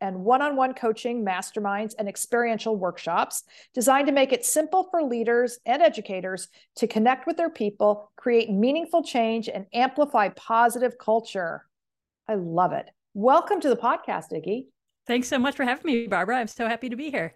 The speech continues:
Speaker 1: I'm so happy that I d-, discovered you and that, um, and that
Speaker 2: <laughs>
Speaker 1: you were kind enough to say yes to join me. So first off, and I know I mentioned this just before we hit record,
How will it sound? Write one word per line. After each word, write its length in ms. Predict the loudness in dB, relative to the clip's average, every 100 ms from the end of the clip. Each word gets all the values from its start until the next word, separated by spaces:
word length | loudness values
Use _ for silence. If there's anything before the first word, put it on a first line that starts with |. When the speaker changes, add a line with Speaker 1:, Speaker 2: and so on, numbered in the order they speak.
| 0
Speaker 1:
I'm 140 | 0
so 600 | 2 2 6 8 8 8
happy 640 | 4 0 0 2 2 2 0
that 240 | 0 -2 -8 -6
I 320 | -4 -2 -4 -6 -12
d-, 80 | -16 -8
discovered 560 | -4 -2 0 0 0 -2
you 400 | -2 -2 -4 -10 -8
and 180 | -4 -2
that, 260 | -2 -2
um, 280 | -4 -2 -2
and 160 | -2 -2
that 180 | -2 -2
Speaker 2:
<laughs> 0 |
Speaker 1:
you 160 | -2
were 120 | -2
kind 240 | -2 -4 -4
enough 240 | -4 -4
to 80 | -6
say 200 | -6 -4
yes 360 | -2 -4 -4 -8
to 100 | -6
join 320 | -4 -4 -4
me. 300 | -4 -4 -8 _ -20 -2
So 180 | 0 4
first 300 | 4 6 6
off, 180 | 6
and 100 | 4
I 60 | 4
know 200 | 4 4
I 120 | 4
mentioned 360 | 2 -2 -2 -2
this 200 | -4 -2
just 180 | -2 -2
before 380 | -6 -2 -2
we 80 | -2
hit 160 | -4 -8
record, 500 | -8 0 2 2